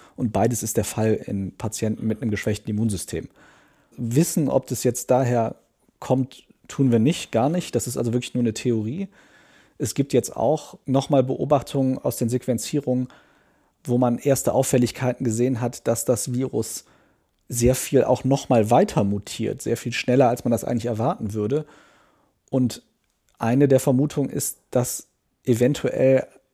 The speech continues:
durch die Mutation ein gewisser Reparaturmechanismus, der das Genom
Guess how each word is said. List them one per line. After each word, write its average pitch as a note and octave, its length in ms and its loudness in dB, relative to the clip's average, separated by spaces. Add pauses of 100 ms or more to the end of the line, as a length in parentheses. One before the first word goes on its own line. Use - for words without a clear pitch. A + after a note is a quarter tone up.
(340)
durch C#3+ 380 2
die C3+ 140 -2
Mutation C#3 760 0 (560)
ein B2+ 80 -2
gewisser B2 380 4
Reparaturmechanismus, A#2+ 1120 2
der A#2+ 100 0
das A#2+ 300 -2 (220)
Genom B2 500 0